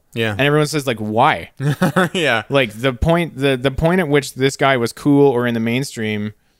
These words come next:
Speaker 2: or popular was, is, like, well past gone, and
Speaker 1: Yeah.
Speaker 2: expectations are to the point where, like, whatever you release
Speaker 1: <laughs>
Speaker 2: is not going to,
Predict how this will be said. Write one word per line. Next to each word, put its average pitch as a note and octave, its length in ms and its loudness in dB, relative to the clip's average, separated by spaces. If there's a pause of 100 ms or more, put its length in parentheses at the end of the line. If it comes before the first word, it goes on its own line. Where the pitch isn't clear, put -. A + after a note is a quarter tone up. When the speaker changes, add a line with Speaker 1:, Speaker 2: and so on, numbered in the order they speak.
(260)
Speaker 2:
or A2+ 80 0
popular A2 500 2
was, G#2 200 -4
is, G#2+ 260 -4
like, G2+ 220 -4
well C3+ 480 2
past A#2 320 -2
gone, A2+ 260 0
and B2 240 -2
Speaker 1:
Yeah. A#2+ 60 -2
Speaker 2:
expectations C#3 640 -2
are A#2 80 0
to C3 100 -4
the A2+ 120 -4
point A#2+ 240 0
where, G#2+ 160 -2
like, G2+ 260 -6 (240)
whatever E3+ 380 -2
you D#3 160 2
release C3+ 720 -2 (340)
Speaker 1:
<laughs> A#2+ 60 -8 (480)
Speaker 2:
is C3 320 -2
not C#3+ 500 0
going C3 320 -2
to, A2+ 580 -4